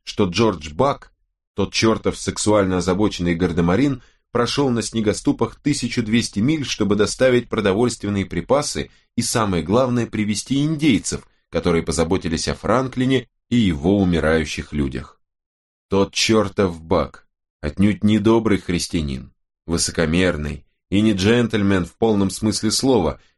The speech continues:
несмотря на то, что впоследствии он был произведен в рыцари за арктическую экспедицию, совершенную на этом самом корабле, Терроре,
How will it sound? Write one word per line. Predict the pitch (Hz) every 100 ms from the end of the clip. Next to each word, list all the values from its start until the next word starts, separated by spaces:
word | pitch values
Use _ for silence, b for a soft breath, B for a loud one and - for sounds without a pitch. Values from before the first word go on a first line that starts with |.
| -
несмотря | 87 95 90 90 87
на | 80
то, | 101
что | 87 -
впоследствии | - 80 - 127 131 - 82 71 -
он | 90
был | 95 98
произведен | 90 90 92 92 90
в | 76
рыцари | 90 120 107 98
за | 82 87
арктическую | - - 110 107 - 110 110
экспедицию, | - 147 131 101 - 67 60 b
совершенную | - 82 80 73 90 92 85 82
на | 82
этом | 90 82
самом | 78 - 85 87
корабле, | 82 101 120 92 71
Терроре, | 92 92 76 65 -